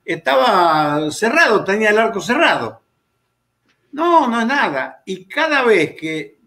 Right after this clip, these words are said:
dos veces me dijo eso, a los ot-, al, al primer partido que jugamos de vuelta,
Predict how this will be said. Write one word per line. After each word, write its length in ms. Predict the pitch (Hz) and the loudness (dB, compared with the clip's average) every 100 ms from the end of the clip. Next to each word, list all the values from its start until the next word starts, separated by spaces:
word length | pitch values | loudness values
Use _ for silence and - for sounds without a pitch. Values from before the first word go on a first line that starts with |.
| _ 156 | _ _
dos 360 | 143 277 277 | -4 -2 2
veces 280 | 262 - 165 | 2 0 0
me 140 | 156 | -2
dijo 320 | 151 175 - 233 | 0 -2 0 -2
eso, 440 | 285 208 131 - _ _ _ _ _ _ _ _ _ _ - | -2 -6 -10 -12 _ _ _ _ _ _ _ _ _ _ -4
a 120 | 185 | -2
los 320 | 214 208 - | 2 0 0
ot-, 240 | 254 294 - | -2 -2 -4
al, 240 | 175 175 175 | -2 0 0
al 280 | 175 175 | -2 -4
primer 600 | 175 208 226 294 214 - - _ | -6 -4 -2 -2 -4 -12 -20 _
partido 440 | - 185 - 247 196 | -6 -6 -2 -2 -2
que 80 | 190 | -4
jugamos 360 | 202 226 226 | -2 0 0
de 80 | 202 | 2
vuelta, 680 | 208 262 - 190 131 110 | 4 2 0 -4 -4 -10